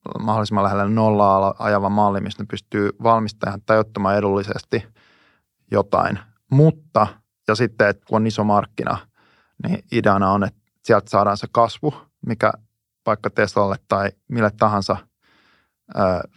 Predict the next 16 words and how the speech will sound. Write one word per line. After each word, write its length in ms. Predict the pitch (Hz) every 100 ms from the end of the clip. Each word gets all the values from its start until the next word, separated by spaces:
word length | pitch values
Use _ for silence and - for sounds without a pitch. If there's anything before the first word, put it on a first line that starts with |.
| -
firmalle 380 | 113 101 95 98
Starbucksista, 800 | - 104 95 98 - - - 101
niin 260 | 98 - _
kaikkihan, 500 | - 104 - 101 95 - _
ö, 20 | 113 98 -
nämä 200 | - 60
isot 300 | 64 - -
firmat 280 | - 107 107 -
on 160 | 98 101 - -
ikään 220 | 117 107
kuin 120 | 107
täällä 240 | 107 104 98
mennyt 360 | 104 104 95 - _ _ _
alun 220 | - 98 -
perin 280 | 101 101
Kiinaan. 440 | 101 110 113 120